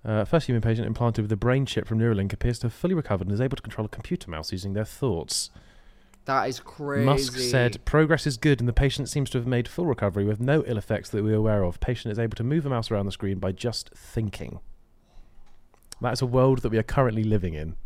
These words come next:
Speaker 2: Wow. Oh my God, I wanna see it happen. Wait, so the mouse is in front of them
Speaker 1: Yeah, so
Speaker 2: and they can
Speaker 1: so
Speaker 2: physically
Speaker 1: say
Speaker 2: move
Speaker 1: here,
Speaker 2: it?
Speaker 1: I wouldn't need to be touching anything. I'd just be looking at the screen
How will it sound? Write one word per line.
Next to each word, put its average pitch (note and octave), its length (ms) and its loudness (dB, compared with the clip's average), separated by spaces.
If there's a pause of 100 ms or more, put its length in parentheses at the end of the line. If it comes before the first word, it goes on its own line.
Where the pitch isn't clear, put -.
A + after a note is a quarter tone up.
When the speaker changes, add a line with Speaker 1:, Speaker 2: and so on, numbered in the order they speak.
(280)
Speaker 2:
Wow. A#2 1000 -2 (720)
Oh C3 40 -6
my B2 120 -6
God, B2 140 -6
I B2 60 -2
wanna B2+ 240 -6
see C3 220 -8
it - 80 -8
happen. B2+ 380 -10
Wait, E3 220 -2
so E3 300 -2 (340)
the F3+ 80 -2
mouse G#3+ 340 -4
is A3 80 -4
in G#3+ 120 -2
front G#3+ 240 -6
of D#3 120 -8
them G2 400 -8
Speaker 1:
Yeah, A#2 160 2
so A#2+ 160 0
Speaker 2:
and D#3+ 140 2
they E3 80 0
can E3 180 -10
Speaker 1:
so - 60 -16
Speaker 2:
physically D#3+ 320 0
Speaker 1:
say D#3+ 160 4
Speaker 2:
move D#3+ 80 6
Speaker 1:
here, A#2+ 160 6
Speaker 2:
it? G#2 320 0
Speaker 1:
I A#2+ 40 -2
wouldn't C#3 160 4
need C3 120 2
to - 40 -8
be A#2 80 -2
touching G2+ 300 -2
anything. G2 240 -4
I'd G2 100 -2
just - 120 -8
be - 80 -6
looking G#2+ 260 0
at - 60 -6
the F#3+ 40 -8
screen F#2 380 -4